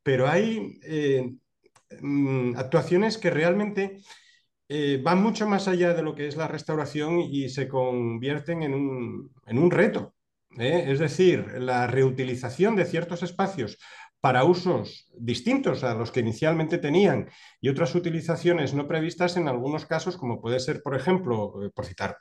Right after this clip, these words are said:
un caso, ¿eh? que, que le digo que, que Juan conoce bien, eh, el recinto donde tiene lugar el Festival Starlight en Marbella, además, son verdaderamente,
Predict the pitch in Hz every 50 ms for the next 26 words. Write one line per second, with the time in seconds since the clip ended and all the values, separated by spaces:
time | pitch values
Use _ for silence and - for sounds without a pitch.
0 | _ - 95 90 - 139 156 156 - - - _ _ _ - 104 107 127 135 131
1 | 127 107 95 98 92 - 101 95 95 95 101 107 104 101 - 107 101 - - 98
2 | - 113 110 101 - 98 101 - - - 107 139 160 - - - - - - -
3 | - - - - - 107 107 101 98 98 98 107 104 107 107 104 - 120 113 123
4 | 120 120 117 - 131 120 113 113 110 113 117 113 113 107 101 - - 104 95 -
5 | - 120 110 110 107 98 - - 107 101 113 127 127 123 - 107 101 104 98 95
6 | 95 127 139 139 131 117 110 104 104 110 123 143 143 - - - - - 107 104
7 | 104 107 113 117 127 127 127 143 139 131 127 123 117 120 120 131 127 131 131 131
8 | 131 131 147 147 156 147 151